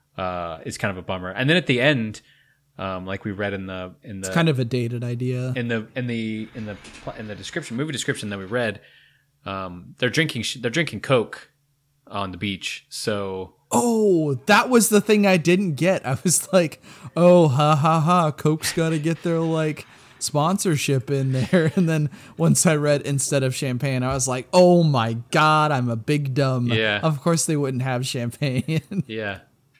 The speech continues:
Speaker 1: But, um,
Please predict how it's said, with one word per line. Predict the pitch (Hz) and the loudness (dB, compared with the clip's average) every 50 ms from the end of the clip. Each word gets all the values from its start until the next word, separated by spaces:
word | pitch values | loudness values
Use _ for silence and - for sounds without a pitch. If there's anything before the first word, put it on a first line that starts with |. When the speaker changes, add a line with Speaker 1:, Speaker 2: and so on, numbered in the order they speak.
| _ _ _ _ _ _ _ _ _ _ _ _ _ _ _ _ _ _ - | _ _ _ _ _ _ _ _ _ _ _ _ _ _ _ _ _ _ 2
Speaker 1:
But, | 151 143 135 139 - - _ _ _ _ _ _ _ _ _ _ _ _ _ - _ _ _ _ _ _ _ | 4 4 4 2 -2 -10 _ _ _ _ _ _ _ _ _ _ _ _ _ -20 _ _ _ _ _ _ _
um, | - 117 117 113 107 104 101 101 98 95 95 92 | -8 -6 -4 -4 -4 -6 -8 -8 -12 -14 -14 -16